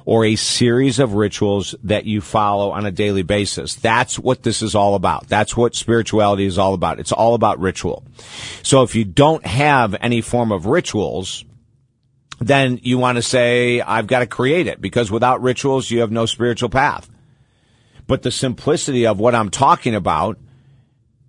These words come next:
is that all you have to do to become more spiritual is to create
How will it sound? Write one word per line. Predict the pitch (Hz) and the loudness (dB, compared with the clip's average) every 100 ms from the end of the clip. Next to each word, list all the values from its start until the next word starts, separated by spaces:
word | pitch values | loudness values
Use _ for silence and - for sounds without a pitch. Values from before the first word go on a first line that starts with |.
| _ _ _ _ _ _ 139 | _ _ _ _ _ _ -2
is | 131 | 2
that | 135 - | 2 4
all | 120 147 | 4 4
you | 156 | 4
have | 135 | 2
to | - | 0
do | 101 135 143 117 | -2 0 0 0
to | - | -2
become | 110 - 123 120 | -4 -2 -2 0
more | 117 107 | 0 -2
spiritual | - 120 151 165 - 98 90 107 - _ _ _ _ _ | -2 0 0 0 0 -2 -2 -6 -14 _ _ _ _ _
is | 131 123 - | -2 -2 -6
to | - 135 127 123 | -4 -2 -2 -4
create | - - 131 123 135 135 | -8 -6 -2 0 0 -2